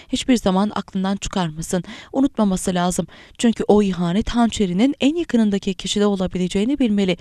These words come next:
Yoksa onun da akıbeti diğerleri gibi sen de mi Brutus olur? Tanrı kulu ne diyor?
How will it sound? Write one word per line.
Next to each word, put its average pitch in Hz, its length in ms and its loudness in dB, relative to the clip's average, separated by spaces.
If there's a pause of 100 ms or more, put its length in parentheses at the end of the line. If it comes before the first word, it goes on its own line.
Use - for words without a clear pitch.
(340)
Yoksa 294 300 4
onun 285 220 2
da 233 100 4
akıbeti 190 500 0
diğerleri 180 420 2
gibi 226 300 -2
sen 240 320 0
de 208 100 0
mi 233 160 0
Brutus 196 420 0
olur? 170 300 -2 (520)
Tanrı 294 280 4
kulu 320 280 2
ne 294 160 6
diyor? 175 360 0